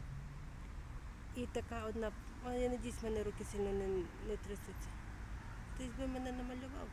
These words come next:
колись. Ліню малий. Так що буде у нас нині бом-, дуже добрий, класний обід. І всіх з Днем Незалежності. Ой,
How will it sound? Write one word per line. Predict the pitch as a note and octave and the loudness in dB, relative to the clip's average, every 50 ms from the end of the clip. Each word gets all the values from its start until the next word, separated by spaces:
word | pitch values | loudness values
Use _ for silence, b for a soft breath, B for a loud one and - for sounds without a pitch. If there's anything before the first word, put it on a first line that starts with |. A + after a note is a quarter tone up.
| - - | -4 -6
колись. | - - - - - - - - - - - - - - - - - - - - - - - - - A3 G#3+ G#3+ | -4 -4 -4 -4 -4 -4 -4 -4 -6 -6 -6 -6 -6 -6 -6 -6 -6 -6 -6 -4 -4 -4 -4 -2 -2 -2 0 0
Ліню | A3 A3+ A3+ A3 G#3 G3 G3 - - - - G3 | 2 2 2 0 0 -2 -2 -2 -4 -4 -4 -4
малий. | G3 F#3+ G3 G#3 G#3 - - - - - - - - - - - - - - - - - - - - - - - - - - - - | -4 -4 -4 -4 -4 -4 -6 -6 -6 -6 -6 -6 -6 -6 -6 -6 -6 -6 -6 -6 -6 -6 -6 -6 -6 -6 -6 -6 -6 -6 -6 -6 -6
Так | G3+ G3+ - - | -6 -6 -6 -4
що | G#3+ G3 | -4 -4
буде | G3 G#3 G#3 G#3 | -2 0 0 0
у | G#3 | 0
нас | G#3 G3 - - | 0 0 0 0
нині | G#3 G#3 G3+ F#3+ F3+ - - - - - F#3 F#3 | 0 0 0 0 -2 -4 -6 -6 -6 -6 -4 -2
бом-, | G#3 G3+ F#3+ F#3 E3+ - - - F#3 F3+ | -2 -2 -2 -2 -4 -6 -8 -8 -6 -2
дуже | G3 A3 B3 C4+ B3 - A3+ G3 | 0 0 2 2 0 0 -2 -2
добрий, | E3+ E3+ E3+ F3 F#3 F#3 - - G3 - - | -2 -2 -2 -2 -2 -2 -4 -4 -4 -4 -4
класний | - F3+ F3 F3 F#3 F#3 - - G3 F3+ | -4 -4 -2 -2 -4 -4 -4 -4 -4 -2
обід. | F3 F3 E3+ - - - - - - - - - - - - - - - - - - - A3+ A#3 | -4 -4 -6 -6 -8 -8 -8 -10 -10 -10 -10 -10 -10 -10 -10 -10 -10 -8 -8 -8 -8 -6 -6 -6
І | A#3 | -6
всіх | G#3+ - - B3+ B3 | -4 -2 0 0 2
з | G#3+ | 2
Днем | G3+ F#3 F#3 F#3+ | 0 0 2 0
Незалежності. | F#3+ F3+ F#3+ F#3 F3+ F#3 F#3 - - - - - - - - - - - - - - - - - - - - - - - - - - - - - - - - - - F#5+ - - - - | 0 0 -2 -2 -2 -2 -2 -4 -4 -6 -6 -6 -6 -6 -6 -8 -8 -8 -8 -8 -8 -8 -8 -8 -8 -6 -6 -6 -6 -6 -6 -6 -6 -6 -6 -8 -8 -8 -8 -6 -6 -6 -6 -4 -2 0
Ой, | A#3 G3 | 0 0